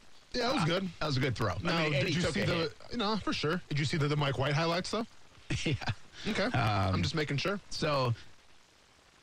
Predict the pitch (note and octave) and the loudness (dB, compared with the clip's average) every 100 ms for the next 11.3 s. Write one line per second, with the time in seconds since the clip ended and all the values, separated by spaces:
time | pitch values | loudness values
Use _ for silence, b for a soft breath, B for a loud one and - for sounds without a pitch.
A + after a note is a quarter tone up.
0 | - - D#3+ D#3 D#3+ D#3 D3 A#2+ - - | -10 -4 -2 0 0 0 0 -2 -8 -20
1 | - - - F3+ G#3+ A3+ - F#3 E3 D3+ | -20 -14 -4 -2 0 -2 -4 -6 -2 -2
2 | B2 - D#3+ C#3+ B2 B2+ A#2+ A#2+ B2 A#2+ | -2 -2 -2 0 -2 0 0 0 0 0
3 | A2 G2 G2 A#2 G#2+ F2 - - - G#2+ | 0 0 0 0 -2 -4 -8 -16 -6 -2
4 | A2 G#2+ - - B2 - - C3+ G#2 G2+ | 0 -2 -6 -6 -4 -4 -4 -2 0 0
5 | G#3 G#3+ E4+ A#3+ F#3+ F#3+ C#4 G#3 C#3 A2+ | 0 2 2 2 0 0 0 0 0 0
6 | F3+ D3 - G#2 G#2 A2 A#2 A#2+ B2 A#2 | 0 0 0 2 2 2 2 0 0 0
7 | G#2+ B2+ B2 A#2 - C3 C3 A#2+ A#2 A2+ | 0 0 0 0 0 0 2 2 2 2
8 | A2+ B2 A2 G2 C3 A#2+ A2 A2+ G#2 A#2+ | 2 2 0 -2 0 0 0 0 0 0
9 | G#2+ - D#3+ - C3+ C3 D3+ C3 B2+ - | 0 -2 -2 0 2 2 0 0 -2 -4
10 | A2+ A2 A#2 D3 - C3 - B2+ B2+ A#2+ | -6 -2 0 0 0 -4 -2 -2 0 0
11 | B2+ - | 0 -2